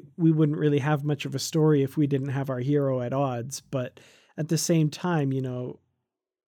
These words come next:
like Kirk says in Star Trek Six to Spock, "We've done our bit for king, king and country." Like, why can't he just have a bit of a rest and a nice retirement and a good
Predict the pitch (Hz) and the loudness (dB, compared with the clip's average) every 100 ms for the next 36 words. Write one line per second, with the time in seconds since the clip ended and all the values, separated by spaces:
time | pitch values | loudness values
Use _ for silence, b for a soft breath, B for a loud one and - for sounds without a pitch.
0 | _ _ _ 220 220 - - 196 - - | _ _ _ -4 -4 -4 -2 -2 -4 0
1 | 202 196 151 135 - 156 143 139 139 - | 4 4 2 0 -4 -2 0 0 -2 -2
2 | 170 147 - 139 - - 147 - - 160 | -2 -2 -2 -6 -6 -4 -4 -6 -10 -10
3 | - 147 123 117 160 160 208 233 185 139 | -8 -8 -8 0 2 4 2 4 2 2
4 | 143 - 139 - 151 156 - 165 139 123 | -4 -6 -8 0 0 0 -4 -2 -2 -2
5 | - 135 - 135 - b b b b 165 | -4 -6 -6 -14 -18 b b b b -2
6 | 156 - 277 311 - 339 294 254 175 160 | -2 -6 -6 -6 -2 0 0 0 0 0
7 | - 143 139 139 139 135 131 131 131 - | 2 0 0 -2 -2 -2 -2 -2 -6 -6
8 | 143 135 131 131 - 147 - 139 135 135 | -6 -4 -4 -6 -6 -8 -6 -4 -4 -4
9 | 135 135 131 127 147 131 | -6 -6 -6 -4 -4 -4